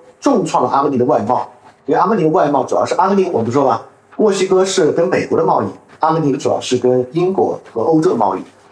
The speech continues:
那德国开始在欧洲扩张啊，当然打破了很多，是战争秩序嘛，所以重创了阿根廷的外贸。在这个时候呢，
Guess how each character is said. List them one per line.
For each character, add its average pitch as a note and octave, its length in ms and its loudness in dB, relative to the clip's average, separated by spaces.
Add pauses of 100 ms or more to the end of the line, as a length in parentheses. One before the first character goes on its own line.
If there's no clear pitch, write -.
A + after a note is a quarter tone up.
那 E3+ 120 0
德 D#3+ 120 -2
国 B2+ 280 2
开 D3 140 0
始 - 100 -8
在 A2+ 140 0
欧 C#3 160 2
洲 C#3 140 2
扩 C3+ 200 0
张 A#2+ 240 0
啊， G#2 240 0 (200)
当 C#3+ 160 4
然 C#3 120 2
打 - 180 -4
破 D3+ 140 0
了 B2+ 60 0
很 G#2 140 -6
多， A2+ 320 -2
是 - 80 -8
战 - 240 0
争 C3 120 -2
秩 C3 140 -4
序 A2+ 140 -6
嘛， F#2+ 120 -6 (400)
所 C#3 80 0
以 B2+ 60 0
重 G#3+ 240 2
创 D#3+ 180 -2
了 B2 100 2
阿 C#3 180 0
根 D3 80 2
廷 C3+ 80 -2
的 B2 80 2
外 C#3+ 180 2
贸。 C#3 260 -2 (540)
在 G#3 100 2
这 G#3 140 2
个 G3 60 2
时 F3+ 80 0
候 D#3 80 2
呢， D#3 200 0